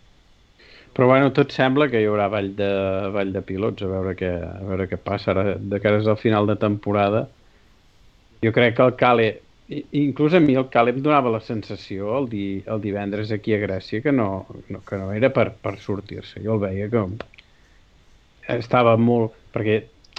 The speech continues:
realment els trams estan... Eh, hi ha llocs que hi ha moltes pedres o pedres d'aquestes enganxades a terra.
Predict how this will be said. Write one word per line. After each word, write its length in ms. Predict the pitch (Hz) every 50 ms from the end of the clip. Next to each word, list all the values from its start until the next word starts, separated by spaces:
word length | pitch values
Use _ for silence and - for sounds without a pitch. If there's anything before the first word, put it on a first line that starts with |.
| - 131 113
realment 440 | 113 113 110 107 107 110 117 123 135
els 200 | 127 123 - - -
trams 300 | 127 127 127 120 110 -
estan... 580 | 110 - - - 113 110 104 101 98 95 101 107 104 - -
Eh, 480 | 120 104 98 95 92 95 92 - 110 107 - - - - 123
hi 80 | 113
ha 80 | 110 104
llocs 420 | 104 101 104 110 123 120 - -
que 100 | - 123
hi 20 | 110
ha 60 | 104
moltes 320 | 107 104 98 - 113 -
pedres 460 | - - 135 127 117 107 113 110 107
o 100 | 110 107 107
pedres 380 | - 113 110 104 104 104 101 98
d'aquestes 480 | 110 101 110 107 104 - - 107 98
enganxades 640 | 107 101 101 98 101 98 101 - 113 104 104 104 104
a 80 | 104 101
terra. 460 | 104 123 110 104 104 104 101 151 220